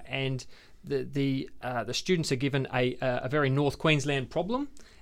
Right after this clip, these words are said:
and then they use technology and their design,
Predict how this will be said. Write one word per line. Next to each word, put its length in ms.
and 120
then 120
they 100
use 280
technology 580
and 100
their 80
design, 720